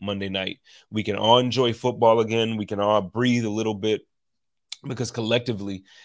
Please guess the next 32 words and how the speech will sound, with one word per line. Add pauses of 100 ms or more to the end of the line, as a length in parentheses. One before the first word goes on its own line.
(140)
as
a,
as
a
community,
not
just
the
Buffalo
Bills
community
or
not
just
Western
New
York, (420)
but
I
feel
like
the
N
F
L, (320)
the
world,
the
sports
community
at
large